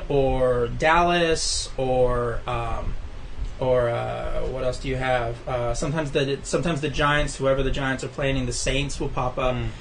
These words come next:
Speaker 1: So it's, it's a variation, and most of the times it's just kind of whatever since we don't have a team. But,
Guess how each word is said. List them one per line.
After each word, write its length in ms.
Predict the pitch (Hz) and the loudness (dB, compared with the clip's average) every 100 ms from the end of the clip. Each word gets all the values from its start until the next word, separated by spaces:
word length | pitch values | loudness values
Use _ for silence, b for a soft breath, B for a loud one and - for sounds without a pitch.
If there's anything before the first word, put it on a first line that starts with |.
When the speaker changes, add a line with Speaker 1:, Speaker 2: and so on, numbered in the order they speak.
| B | B
Speaker 1:
So 220 | - 208 208 | 4 6 6
it's, 100 | - | 4
it's 120 | 185 | 2
a 60 | 208 | 4
variation, 800 | 190 202 175 156 156 - 180 185 | 6 6 6 6 2 0 0 0
and 220 | 165 165 | -2 0
most 220 | 160 180 190 | 2 2 2
of 40 | |
the 60 | 180 | -2
times 440 | 175 165 160 151 | -2 -2 -2 -2
it's 180 | 151 143 | -4 -4
just 220 | 139 - | -4 -6
kind 180 | - 135 | -4 -2
of 80 | 120 | -2
whatever 280 | 127 135 123 | 0 0 0
since 180 | 123 117 | -2 -2
we 40 | |
don't 160 | 135 135 | 0 0
have 140 | 123 123 | 0 -2
a 40 | |
team. 300 | - 131 113 B B B 139 | -2 -4 -4 B B B 4
But, 420 | 143 240 180 | 8 8 6